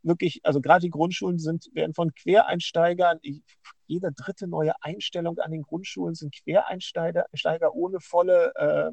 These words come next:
pädagogische Ausbildung. Irgendwas war jetzt vor kurzem, glaub ich, im Tagesspiegel zu lesen.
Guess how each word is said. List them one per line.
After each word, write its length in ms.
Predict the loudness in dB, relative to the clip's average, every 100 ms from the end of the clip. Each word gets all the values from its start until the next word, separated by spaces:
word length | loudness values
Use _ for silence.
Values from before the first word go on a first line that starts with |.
| -8 -10
pädagogische 600 | -6 -4 -4 -2 0 2
Ausbildung. 460 | 0 0 -2 0
Irgendwas 380 | -4 -4 -4 -2
war 120 | -2
jetzt 160 | -2 -4
vor 120 | -10
kurzem, 340 | -8 -8 -10 -10
glaub 120 | -10
ich, 60 |
im 80 | -10
Tagesspiegel 560 | -4 -2 -2 -6 -6 -6
zu 160 | -4 0
lesen. 360 | 0 0 -4